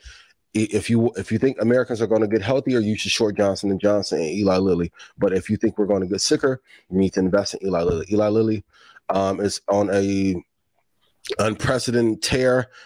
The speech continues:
Um, just hit a high, I think, last Friday at four forty-five fifty-four. Eli Lilly is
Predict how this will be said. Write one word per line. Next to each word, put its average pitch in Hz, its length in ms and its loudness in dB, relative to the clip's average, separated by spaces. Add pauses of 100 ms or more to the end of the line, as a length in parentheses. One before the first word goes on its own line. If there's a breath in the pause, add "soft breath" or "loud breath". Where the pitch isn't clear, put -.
(240 loud breath)
Um, 98 260 0
just 101 200 -2
hit 127 100 0
a 110 60 0
high, 117 380 2
I 107 40 0
think, 107 220 -2
last 113 320 2
Friday 117 280 2
at 95 80 -2
four 117 200 0
forty-five 113 1000 0
fifty-four. 117 760 0 (500 loud breath)
Eli 113 200 2
Lilly 110 320 0
is 95 420 -2